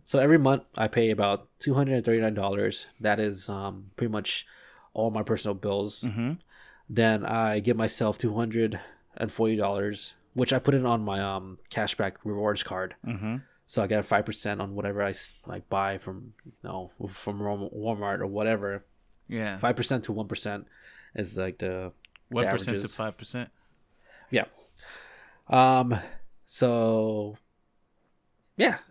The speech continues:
Speaker 1: And then, like, for food, I pay, again, like I said, I use my, my Capital One card, the rewards card, to buy the food.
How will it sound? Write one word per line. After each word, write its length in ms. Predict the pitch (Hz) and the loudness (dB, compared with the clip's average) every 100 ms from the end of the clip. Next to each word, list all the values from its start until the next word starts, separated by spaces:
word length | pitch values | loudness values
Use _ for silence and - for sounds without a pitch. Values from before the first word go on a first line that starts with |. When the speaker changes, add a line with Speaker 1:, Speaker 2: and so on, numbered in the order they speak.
| - - | -12 -2
Speaker 1:
And 100 | 127 | 0
then, 80 | 123 | 2
like, 160 | 120 | 2
for 100 | - | 0
food, 240 | 120 165 165 | 4 8 8
I 120 | 117 | 6
pay, 600 | - 131 120 117 113 110 | 4 4 4 4 2 0
again, 240 | 113 120 | 0 0
like 140 | 113 107 | 0 -2
I 20 | |
said, 140 | 107 | -2
I 60 | 98 | 0
use 220 | 117 120 | 2 0
my, 280 | 104 101 98 - _ | 0 -2 -2 -8 _
my 100 | 104 | -8
Capital 380 | 98 110 107 110 | -4 -2 0 -2
One 220 | 98 101 98 | -4 -6 -8
card, 340 | 101 98 98 - - - - _ | -6 -4 -6 -12 -20 -20 -20 _
the 80 | 110 | -2
rewards 340 | 107 107 113 - | 0 2 0 0
card, 300 | 110 107 - _ | 0 -2 -4 _
to 80 | - | -4
buy 260 | 101 98 95 | 0 0 -2
the 80 | |
food. 380 | - 92 95 - | -6 -6 -6 -8